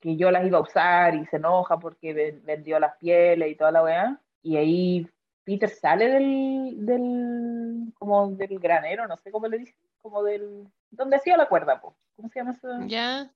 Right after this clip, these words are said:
Speaker 2: el
Speaker 1: Como un, el establo, <laughs> ah,
Speaker 2: El
Speaker 1: no sé
Speaker 2: establo,
Speaker 1: cómo.
Speaker 2: sí, eso.
Speaker 1: <clears throat> Sale y después entra, y yo así como, el weón le dice, "Yo tengo más como de estas pieles, puedes usarlas". Y el weón así, "Gracias".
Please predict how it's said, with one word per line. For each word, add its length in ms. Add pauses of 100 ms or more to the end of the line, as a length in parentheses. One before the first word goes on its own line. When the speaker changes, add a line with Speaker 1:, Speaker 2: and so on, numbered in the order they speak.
Speaker 2:
el 760
Speaker 1:
Como 220
un, 640 (580)
el 140
establo, 580
<laughs> 40
ah, 180
Speaker 2:
El 80 (260)
Speaker 1:
no 120
sé 60 (100)
Speaker 2:
establo, 80
Speaker 1:
cómo. 200
Speaker 2:
sí, 280
eso. 280 (220)
Speaker 1:
<clears throat> 540 (520)
Sale 300
y 60
después 360
entra, 440
y 260
yo 80
así 200
como, 480 (420)
el 120
weón 140
le 80
dice, 260 (120)
"Yo 260
tengo 920
más 300
como 240
de 80
estas 220
pieles, 320
puedes 220
usarlas". 500 (320)
Y 80
el 60
weón 180
así, 280
"Gracias". 500